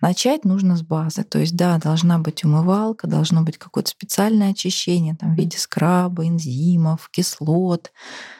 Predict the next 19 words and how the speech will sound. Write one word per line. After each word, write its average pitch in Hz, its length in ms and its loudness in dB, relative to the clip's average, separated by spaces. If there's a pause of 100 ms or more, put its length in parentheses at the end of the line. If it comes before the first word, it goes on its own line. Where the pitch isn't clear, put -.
(200)
Один-два 160 500 0
раза 156 280 -4
в - 20 0
неделю 156 460 -2
хотя 160 420 -2
бы 139 140 -6
крем. 185 540 0
И 165 80 -2
дальше, 220 540 0
если 165 300 -4
вы 156 80 0
хотите - 460 -2
работать 175 540 0
уже 160 220 0
с - 60 -6
состояниями 180 880 0
кожи, 160 440 -2
там, 143 320 -2
на 165 380 0